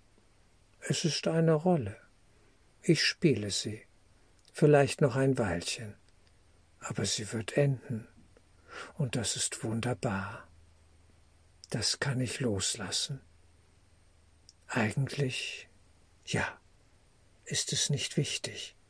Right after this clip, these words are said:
Wenn es noch einem guten Zweck dient, sei es so.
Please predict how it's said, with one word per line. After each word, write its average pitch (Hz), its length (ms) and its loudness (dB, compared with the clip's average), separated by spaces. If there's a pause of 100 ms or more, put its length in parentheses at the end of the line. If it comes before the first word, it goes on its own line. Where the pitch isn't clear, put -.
(760)
Wenn 139 160 2
es - 180 0
noch 139 140 2
einem 127 280 2
guten 131 320 0
Zweck - 460 2
dient, 156 260 2
sei 101 320 2
es - 200 0
so. 101 220 -6